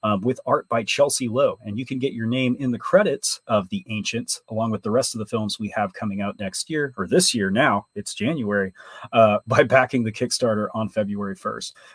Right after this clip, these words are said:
One of the things we announced this week on top of that is that you can add on your Monster Fest two tickets as an add-on when you back the Kickstarter. Kind of a one-stop shop type situation. So that's pretty cool.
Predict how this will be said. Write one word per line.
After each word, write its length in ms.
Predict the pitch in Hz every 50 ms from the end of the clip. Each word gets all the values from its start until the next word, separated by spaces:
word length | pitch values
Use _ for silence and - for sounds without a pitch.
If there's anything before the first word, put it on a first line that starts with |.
| - -
One 300 | 104 117 139 170 185 180
of 140 | 160 127 123
the 100 | 120 113
things 400 | - - 120 113 117 113 107 107
we 100 | 113 113
announced 320 | 110 113 110 113 - -
this 180 | - 117 - -
week 220 | 120 120 120 -
on 80 | 113 98
top 260 | - - 127 131 -
of 100 | 107 92
that 340 | 120 135 156 151 135 - 127
is 120 | 110 -
that 80 | 123 113
you 120 | 120 147
can 160 | 160 - 139 127 -
add 260 | 127 127 135 139 139 139
on 300 | 110 127 127 131 131 131
your 160 | 117 113 107
Monster 460 | 98 95 110 117 135 - - - 127
Fest 140 | 120 - 123 117 - - - -
two 320 | - - 170 156 135 123 113
tickets 520 | - - 196 196 - 151 135 120 - - - -
as 200 | - 147 180 175
an 100 | 160 143
add-on 460 | 135 160 190 190 175 151 147 151 143 139
when 180 | - 202 208 202
you 80 | 202
back 200 | 185 208 202 202
the 80 | - 196
Kickstarter. 560 | - 220 214 - - 170 156 131 117 98 92 - _ _ _ _ _
Kind 160 | - 180 175 175
of 80 | 156
a 120 | 156 143 143
one-stop 480 | 139 175 190 180 - - 185 175 160
shop 320 | - - 185 170 139 113 -
type 260 | - - 123 110 101 -
situation. 720 | - - 131 - - 120 113 110 101 - - 95 85 90 - _ _ _ _ _ _ -
So 500 | - - 156 151 143 139 139 131 123 - _ -
that's 280 | - 151 151 135 -
pretty 260 | - - 123 107 104
cool. 400 | - - 110 107 104 104 104 104